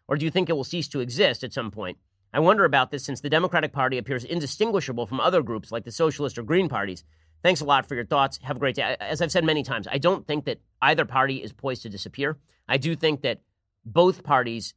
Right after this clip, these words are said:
have moved steadily to the left, particularly on issues of spending and regulation. And I think that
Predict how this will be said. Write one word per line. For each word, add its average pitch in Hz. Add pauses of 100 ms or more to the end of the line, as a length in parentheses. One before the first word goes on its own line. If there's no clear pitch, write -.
have 135
moved 143
steadily 165
to 123
the 123
left, 123
particularly 143
on 120
issues 123
of -
spending 139
and 107
regulation. 110 (560)
And 131
I 127
think 147
that 127